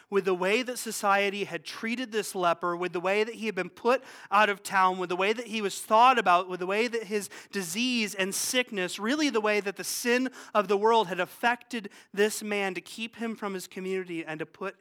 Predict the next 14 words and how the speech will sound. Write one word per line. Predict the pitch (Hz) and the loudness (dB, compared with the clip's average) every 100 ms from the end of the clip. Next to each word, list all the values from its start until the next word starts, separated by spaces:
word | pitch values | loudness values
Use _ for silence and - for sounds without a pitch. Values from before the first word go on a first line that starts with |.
| - | -10
him | 180 165 165 - _ | -8 -8 -12 -20 _
in | 185 165 160 | -10 -8 -8
this | 151 143 | -8 -10
place. | - _ 165 135 - - - - - _ _ _ _ _ _ _ | -14 _ -16 -16 -16 -14 -14 -14 -20 _ _ _ _ _ _ _
And | 185 | -8
so | 175 | -6
Jesus | 180 175 233 226 185 - 190 | -4 -6 -6 -4 -4 -8 -14
responds | 175 175 - 196 202 185 156 | -12 -12 -6 -2 0 -2 -8
that | 156 | -8
he's | 156 | -8
willing | 151 160 196 226 214 202 | -8 -6 -4 -4 -6 -10
to | 180 | -12
heal | 165 - 190 190 | -12 -10 -8 -6
him, | 156 135 | -8 -14